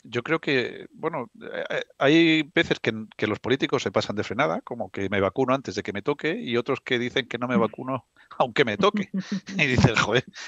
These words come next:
Speaker 1: qué, qué, qué contradicción", ¿no? Al final,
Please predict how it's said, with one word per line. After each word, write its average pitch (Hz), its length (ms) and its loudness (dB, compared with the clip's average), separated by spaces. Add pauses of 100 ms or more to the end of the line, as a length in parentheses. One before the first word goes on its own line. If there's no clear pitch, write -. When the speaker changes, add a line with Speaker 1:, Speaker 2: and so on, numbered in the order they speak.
(200)
Speaker 1:
qué, 113 120 0
qué, - 300 0 (180)
qué 147 120 2
contradicción", 143 720 6
¿no? 175 160 2
Al 147 100 2
final, 127 380 2